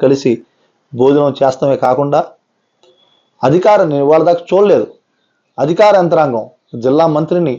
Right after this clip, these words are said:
ఒక ఎంపీని, అదేవిధంగా జిల్లా కలెక్టర్ని, జిల్లా ఎస్పీని, అందరినీ కూడా నందివాడ మండలం ఎక్కడైతే సమస్యాత్మక ప్రాంతం ఉందో ఆ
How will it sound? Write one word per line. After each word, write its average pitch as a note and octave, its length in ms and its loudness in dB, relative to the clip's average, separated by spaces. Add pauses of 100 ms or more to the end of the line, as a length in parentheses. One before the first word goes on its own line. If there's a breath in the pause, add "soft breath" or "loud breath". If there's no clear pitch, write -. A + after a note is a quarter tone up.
(100)
ఒక B2 140 -4 (100)
ఎంపీని, F3 400 0 (600)
అదేవిధంగా D#3+ 580 2 (760)
జిల్లా D#3 280 2 (140)
కలెక్టర్ని, F3 480 0 (140)
జిల్లా E3+ 220 2 (140)
ఎస్పీని, F#3 400 -2 (200)
అందరినీ G#3 380 0
కూడా F#3 200 4 (560)
నందివాడ D3 380 0 (100)
మండలం C#3 280 0
ఎక్కడైతే C#3+ 380 -4
సమస్యాత్మక C#3 720 -4
ప్రాంతం B2+ 300 0
ఉందో B2+ 160 0
ఆ - 40 -4